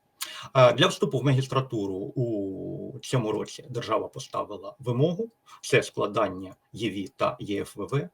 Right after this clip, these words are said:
тобто єдиний вступний іспит та єдине фахове вступне випробування.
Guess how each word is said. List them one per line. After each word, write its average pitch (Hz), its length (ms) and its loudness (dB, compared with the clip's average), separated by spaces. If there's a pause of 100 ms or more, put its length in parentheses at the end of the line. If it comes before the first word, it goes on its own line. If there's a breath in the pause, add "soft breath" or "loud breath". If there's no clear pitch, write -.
(140)
тобто - 260 -6
єдиний 104 340 -2
вступний 107 500 -8 (600 soft breath)
іспит - 520 -4
та - 220 4
єдине 104 340 -4
фахове - 320 -4
вступне - 340 -10
випробування. 135 640 0